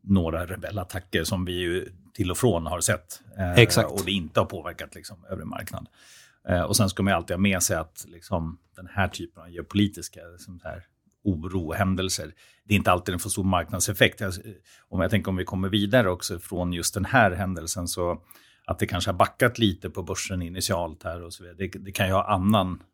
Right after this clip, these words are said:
Speaker 2: Ja.
Speaker 1: att det beror på någonting annat också. Jag tänker på till exempel att, eh, räntorna har tickat upp lite. Det har kommit in ganska stark sysselsättningsdata i U S A
Speaker 2: Ja.
Speaker 1: som gör att man kanske tänker att det blir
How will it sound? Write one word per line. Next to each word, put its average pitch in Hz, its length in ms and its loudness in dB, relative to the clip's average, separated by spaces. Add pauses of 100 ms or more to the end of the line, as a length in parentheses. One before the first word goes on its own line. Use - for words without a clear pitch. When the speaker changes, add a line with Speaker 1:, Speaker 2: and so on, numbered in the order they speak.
(180)
Speaker 2:
Ja. 120 180 12
Speaker 1:
att 104 120 -6
det 104 60 -6
beror 92 140 -2
på 92 140 -8
någonting 90 280 -6
annat 92 280 -4
också. 117 260 -2
Jag 90 100 -2
tänker 90 220 -4
på 80 120 -12
till - 100 -18
exempel 80 320 -20
att, - 200 -20
eh, 85 200 -10
räntorna 82 460 -4
har 82 60 -8
tickat - 280 -10
upp - 240 -18
lite. 85 320 -20 (540)
Det - 60 -12
har 87 40 -4
kommit 92 240 0
in 90 120 -2
ganska 90 240 -6
stark 92 440 0
sysselsättningsdata 90 960 -8
i 85 200 -18
U 85 100 -20
S - 120 -10
A 90 220 0
Speaker 2:
Ja. 113 100 12
Speaker 1:
som 95 340 0
gör 90 100 -2
att 85 80 -10
man 95 140 -8
kanske - 240 -4
tänker 87 260 -6
att 80 100 -8
det 98 60 -4
blir 90 260 -6